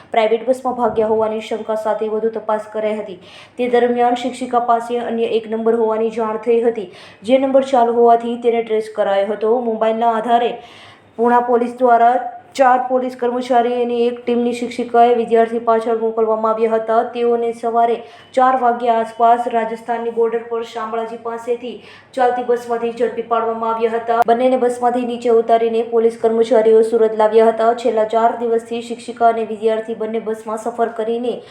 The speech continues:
સુરતથી ત્રણસો ને નેવું કિલોમીટરથી પણ વધુ દૂર પહોંચી ગયા હતા. તો બંનેની પ્રાથમિક પૂછપરછમાં જાણવા મળ્યું હતું કે શિક્ષિકા અને વિદ્યાર્થી બંને છેલ્લા ત્રણ વર્ષથી એકબીજાને ઓળખે છે. બંનેના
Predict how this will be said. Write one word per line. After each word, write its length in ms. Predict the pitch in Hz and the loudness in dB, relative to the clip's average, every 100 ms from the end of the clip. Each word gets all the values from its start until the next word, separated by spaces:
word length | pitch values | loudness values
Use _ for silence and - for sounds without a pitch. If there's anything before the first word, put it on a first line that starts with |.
| - - - | -20 -20 -8
સુરતથી 520 | - 254 247 247 254 254 | 0 2 2 0 -4 0
ત્રણસો 380 | 240 240 240 226 | 2 2 2 0
ને 80 | |
નેવું 340 | 220 220 226 233 | 2 2 2 0
કિલોમીટરથી 600 | 240 233 233 233 226 233 | -2 0 0 0 -6 -6
પણ 180 | 226 233 | -2 0
વધુ 280 | 226 226 226 | 4 4 4
દૂર 200 | 226 226 | 4 2
પહોંચી 320 | 220 220 226 | 0 -2 -4
ગયા 240 | 202 220 | 0 2
હતા. 280 | 214 214 220 | 2 2 0
તો 160 | 220 226 | 2 -2
બંનેની 340 | 220 226 226 | -2 -2 -4
પ્રાથમિક 480 | 226 226 220 240 240 | 0 -2 -2 -6 -4
પૂછપરછમાં 640 | 240 233 226 233 226 226 | -4 0 2 2 0 -2
જાણવા 320 | 226 214 220 | 0 -2 -2
મળ્યું 360 | 214 214 220 226 | 0 0 2 0
હતું 320 | 220 226 233 | 0 -4 -2
કે 180 | 233 196 - - - | -4 -4 -8 -20 -20
શિક્ષિકા 500 | - 254 - 285 294 | -10 -8 -6 -2 2
અને 160 | 285 254 | 2 2
વિદ્યાર્થી 520 | 240 240 240 240 240 | -2 2 2 2 -2
બંને 280 | 233 220 226 | -2 0 0
છેલ્લા 300 | 226 233 220 | 0 0 0
ત્રણ 260 | 220 220 240 | 0 -2 2
વર્ષથી 360 | 226 - 240 | 2 2 2
એકબીજાને 480 | 220 - 214 220 220 | 2 2 -2 0 2
ઓળખે 360 | 220 226 226 233 | 4 4 2 -4
છે. 180 | 226 | -2
બંનેના 380 | 220 220 220 220 | -2 -4 -4 -6